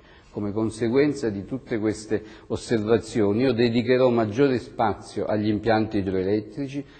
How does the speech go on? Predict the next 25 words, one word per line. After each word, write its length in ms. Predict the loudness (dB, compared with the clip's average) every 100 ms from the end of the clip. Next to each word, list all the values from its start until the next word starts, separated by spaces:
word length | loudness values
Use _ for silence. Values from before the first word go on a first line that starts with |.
| -18 -4
rispetto 540 | -4 -2 -2 -2 0
agli 120 | 0
impianti 540 | 0 0 -2 -2 -4 -4
di 100 | -4
sollevamento 920 | -6 -6 -6 -6 -8 -10 -12 -16 -20 -20 -20 -2
e 120 | 2
in 80 | 6
questa 320 | 6 4 2
lezione 520 | 0 -2 2 4 4
tratterò 600 | 2 -2 -4 -2 2 2
soltanto 1040 | 2 -2 -4 -6 -10 -8 -8 -10 -10 -10 -4
impianti 720 | -4 -4 -6 -8 -8 -10 -12 -6
idroelettrici, 920 | -4 -4 -6 -6 -10 -12 -12 -12 -8
però 220 | -2 0
ricordo 440 | 2 2 0 0 -2
che 80 | -4
abbiamo 360 | -2 0 0
due 320 | -2 0 0
lezioni 500 | 0 -4 -6 -6 -4
a 40 | -4
disposizione, 800 | -6 -4 -6 -4 -8 -6 -8 -8 -16 -12 2
tutte 520 | 2 2 0 -2 0
sul 240 | -2 -2
colpo 360 | 0 -2 -2 -4
d'ariete. 600 | -4 -6 -8 -10 -12